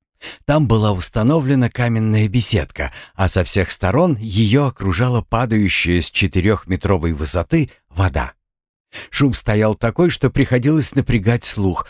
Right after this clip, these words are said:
чтобы разобрать слова короля. Потрясающая идея! Даже если шпионы установят здесь следящие плетения,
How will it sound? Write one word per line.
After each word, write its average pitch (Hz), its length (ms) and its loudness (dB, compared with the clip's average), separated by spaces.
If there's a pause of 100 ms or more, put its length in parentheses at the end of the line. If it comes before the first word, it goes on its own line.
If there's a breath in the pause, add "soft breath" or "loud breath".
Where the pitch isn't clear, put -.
чтобы 85 360 0
разобрать 80 540 0
слова 76 380 -4
короля. 95 460 -2 (920 loud breath)
Потрясающая 143 920 2
идея! 87 540 -4 (440 loud breath)
Даже 87 340 0
если 90 460 0
шпионы 95 540 2
установят 95 580 0
здесь 95 440 0
следящие 107 720 0
плетения, 107 680 0